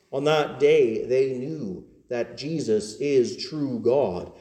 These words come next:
that he is in the Father, and the Father is in him.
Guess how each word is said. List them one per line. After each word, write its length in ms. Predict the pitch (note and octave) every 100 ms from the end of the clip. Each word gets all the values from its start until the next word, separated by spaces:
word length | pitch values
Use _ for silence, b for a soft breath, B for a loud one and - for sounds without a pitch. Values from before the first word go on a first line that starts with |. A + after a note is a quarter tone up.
| B B
that 160 | A2+ G#2+
he 440 | E3+ E3 D3+ C#3
is 160 | C3 A#2+
in 180 | A2+
the 80 | A2+
Father, 560 | A2+ C3+ C#3+ B2 G2+ F#2+
and 120 | G#2+
the 60 | G#2+
Father 540 | C3+ C3+ C3+ A2+ A2
is 140 | G#2
in 140 | G#2 F#2+
him. 420 | - D#3+ A2+ E2